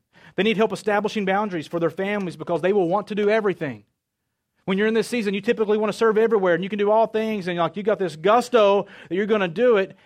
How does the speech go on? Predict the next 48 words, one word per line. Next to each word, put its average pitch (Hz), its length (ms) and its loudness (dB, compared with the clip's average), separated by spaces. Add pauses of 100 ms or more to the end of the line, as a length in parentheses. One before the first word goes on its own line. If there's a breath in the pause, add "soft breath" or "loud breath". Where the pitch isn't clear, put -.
and, 170 140 -12
like, 175 180 -16
man, 208 220 -10
chill 208 280 -4
out, 180 260 -6
calm 175 240 -10
down. 151 280 -8 (1700)
And 156 80 -8
they 175 60 -2
need 190 100 -2
help 196 240 0
working 196 300 -2
through 170 140 -6
complex 180 500 -4
ministry 165 400 -8
issues. 127 500 -12 (800 soft breath)
Here's 202 200 2
application 220 580 0
if 180 80 -6
you're 196 100 2
an 185 100 0
adult 208 300 0
in 170 80 -8
the 170 80 -6
room. 135 340 -6 (1080 loud breath)
Quickly 247 340 0
connect 214 320 -2
with 190 100 -6
someone 196 380 -2
wearing 185 160 -4
the 175 80 -6
brown 175 260 -2
to 170 60 -8
green 175 180 -8
name 165 200 -6
tag. 131 260 -6
Like, 135 140 -4
if 139 120 -14
you're 233 140 -2
an 220 60 -2
adult, 180 280 0
if - 60 -12
you 214 100 0
identify 196 360 -2
yourself 190 340 -2
as 170 160 -6
an 165 60 -4
adult, 151 340 -2